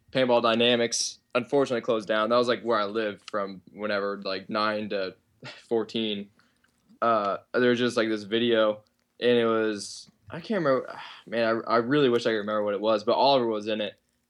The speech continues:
And, you know, all, he's inspired so many people, but for him,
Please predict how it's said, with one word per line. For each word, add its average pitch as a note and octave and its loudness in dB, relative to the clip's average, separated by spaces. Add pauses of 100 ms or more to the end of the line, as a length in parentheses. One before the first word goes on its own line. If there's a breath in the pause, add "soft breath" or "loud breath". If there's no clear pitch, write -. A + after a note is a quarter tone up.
(140)
And, A#2 0
you A2+ 0
know, G2+ -2
all, A2 0 (200)
he's B2 -2
inspired G#2+ -2
so A#2 -6
many G#2 -8
people, A#2 -2
but G2+ -2 (540)
for A#2+ 2
him, C3 2